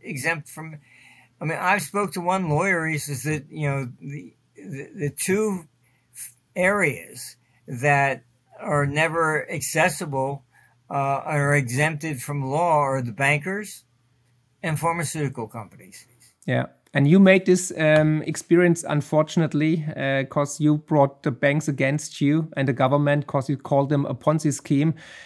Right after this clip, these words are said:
Speaker 2: And then, um, they put you in prison. And that's what the movie, The Forecaster from our dear friend Marcus is, uh, all about. And I have to recommend it again. You find the first thirty minutes for free beneath here. And you should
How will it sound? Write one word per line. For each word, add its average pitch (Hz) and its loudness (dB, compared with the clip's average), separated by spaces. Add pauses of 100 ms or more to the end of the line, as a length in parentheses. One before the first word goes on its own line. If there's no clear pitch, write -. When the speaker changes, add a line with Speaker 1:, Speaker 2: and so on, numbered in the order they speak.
(120)
Speaker 2:
And 147 6
then, 151 4
um, 143 4
they 139 0
put 151 -2
you 147 4
in 139 2
prison. - 4
And 120 2
that's 143 0
what 156 2
the 151 2
movie, 156 8
The 156 -2
Forecaster 156 4
from 151 -2
our 135 2
dear 143 0
friend 139 0
Marcus 135 2
is, 143 -2
uh, 143 -2
all 143 6
about. 135 6
And 131 2
I 127 4
have 139 0
to - -4
recommend 139 0
it 127 0
again. 127 4 (320)
You 147 6
find 151 4
the 151 -2
first 170 4
thirty 180 6
minutes 160 2 (160)
for 175 6
free 160 0 (140)
beneath 151 4
here. 165 6
And 139 0
you 135 0
should - -2